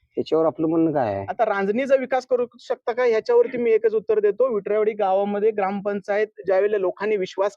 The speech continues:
Speaker 2: ठाकून माझ्यावरती ग्रामपंचायतची जबाबदारी दिली, विठरावाडी ग्रामपंचायतमध्ये राष्ट्रवादीचा झेंडा मी फडकवला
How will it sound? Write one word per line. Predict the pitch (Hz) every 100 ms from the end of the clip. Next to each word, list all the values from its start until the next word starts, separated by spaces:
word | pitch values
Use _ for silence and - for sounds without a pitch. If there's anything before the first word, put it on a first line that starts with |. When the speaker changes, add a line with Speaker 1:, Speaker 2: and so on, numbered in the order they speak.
| -
Speaker 2:
ठाकून | 185 220 226
माझ्यावरती | 208 185 202 196 196
ग्रामपंचायतची | 190 190 202 202 196 190
जबाबदारी | 196 180 180 196 196
दिली, | 190 208
विठरावाडी | 240 _ - 180 185 196
ग्रामपंचायतमध्ये | 185 185 196 196 190 196 196 196 208
राष्ट्रवादीचा | 180 180 - 185 190 190
झेंडा | 175 170 185 247
मी | 254
फडकवला | 208 185 196 185